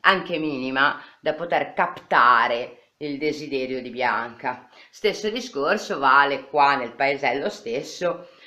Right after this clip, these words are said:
per, eh, la filodrammatica, che a un certo punto, mi pare nel duemilasei,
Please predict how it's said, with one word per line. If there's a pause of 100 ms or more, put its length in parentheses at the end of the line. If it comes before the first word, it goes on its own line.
(160)
per,
eh,
la
filodrammatica, (200)
che
a
un
certo
punto,
mi
pare
nel
duemilasei,